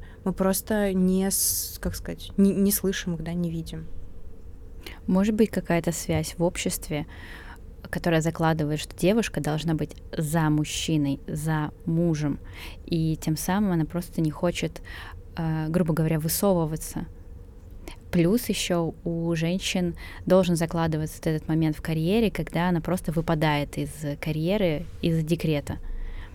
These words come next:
Speaker 2: Мало, мало женщин, которые не выпадали из декрета. Это какие-то либо случайности, либо, либо неправда. То есть, если брать, м, блогеров, которых я знаю,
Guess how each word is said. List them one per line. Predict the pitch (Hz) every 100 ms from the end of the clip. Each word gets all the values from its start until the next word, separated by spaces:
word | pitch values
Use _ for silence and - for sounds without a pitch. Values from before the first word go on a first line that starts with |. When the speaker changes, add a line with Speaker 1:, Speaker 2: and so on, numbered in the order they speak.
| - - -
Speaker 2:
Мало, | 180 180 160 - -
мало | 185 175 160
женщин, | 165 254 - 175
которые | 160 - 202 202
не | 170 180
выпадали | 165 160 151 147 147
из | 143
декрета. | 151 151 143 -
Это | 156 185
какие-то | - - 180 175 160 160 - - - - - - - -
либо | - 190 175
случайности, | 165 - 165 208 240 220 180 - - 160 156 - - - -
либо, | 165 165 175 170 170 170 165 165 156 151 - - - - - -
либо | 185 180
неправда. | 180 165 156 147 143 156 - - - - - - - - - - -
То | -
есть, | 160 156 -
если | 165 160 -
брать, | 151 165 156 151 - 147 156 - -
м, | 160 160 156 156 151
блогеров, | 156 160 160 151
которых | - 160 151
я | - 160
знаю, | 151 170 160 156